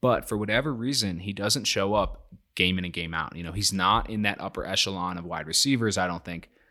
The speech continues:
Uh, at least he hasn't earned that place yet. But at the same time, um, in twenty-five games with, with the Cowboys now, Amari Cooper's averaging five catches, eight targets, seventy-seven yards, and half a touchdown.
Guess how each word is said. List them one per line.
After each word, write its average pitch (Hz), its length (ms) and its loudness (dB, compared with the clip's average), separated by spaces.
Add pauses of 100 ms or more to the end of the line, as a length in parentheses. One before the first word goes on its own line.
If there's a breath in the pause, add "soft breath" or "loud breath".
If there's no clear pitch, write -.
(240 soft breath)
Uh, 90 220 2
at 98 100 0
least 117 180 4
he 117 80 2
hasn't 101 320 0
earned 95 220 -4
that 82 140 -6
place 87 260 -4
yet. 87 360 -2 (320 soft breath)
But 101 80 -2
at 101 60 -4
the 90 80 -2
same 165 260 4
time, 76 380 -4 (260)
um, 87 460 -4 (160)
in 101 160 2
twenty-five 113 560 4
games 107 400 0
with, 98 360 -2
with 95 220 -4
the - 60 -10
Cowboys 107 500 2
now, 82 340 -4 (480 soft breath)
Amari 104 260 8
Cooper's 104 360 0
averaging 98 640 0
five 101 340 2
catches, 98 460 -2
eight 92 220 -4
targets, 90 420 2
seventy-seven 90 500 2
yards, 87 360 -2
and 85 100 -6
half 87 240 -2
a - 20 -16
touchdown. 98 540 -2